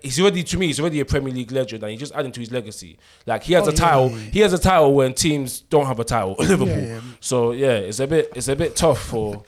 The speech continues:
Speaker 1: <laughs> for them guys there. But Vardy's a legend. He's got one title. He stayed at the club, and he's just adding to his legacy. Like, he is, he's, he's putting himself towards that all-time Premier League striker list. He is getting, he's inching up that list. So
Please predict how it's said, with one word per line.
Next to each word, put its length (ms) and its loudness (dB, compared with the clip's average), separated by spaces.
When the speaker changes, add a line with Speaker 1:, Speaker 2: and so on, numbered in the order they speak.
Speaker 1:
<laughs> 160 -10
for 480 -6
them 180 -2
guys 300 -2
there. 160 0
But 260 -6
Vardy's 320 2
a 80 4
legend. 360 0
He's 100 -8
got 160 2
one 180 2
title. 560 -2
He 140 -14
stayed 260 -4
at 80 -4
the 80 -6
club, 220 -4
and 80 -4
he's 100 -8
just 140 -4
adding 180 -4
to 120 -12
his 120 -10
legacy. 360 -10
Like, 160 -14
he 260 -6
is, 300 -8
he's, 180 -10
he's 160 -12
putting 260 4
himself 280 2
towards 320 -2
that 280 0
all-time 500 0
Premier 260 -2
League 160 -8
striker 500 -4
list. 440 -10
He 180 -10
is 180 -10
getting, 400 -2
he's 180 -12
inching 260 -4
up 120 -6
that 120 -4
list. 320 -12
So 460 -8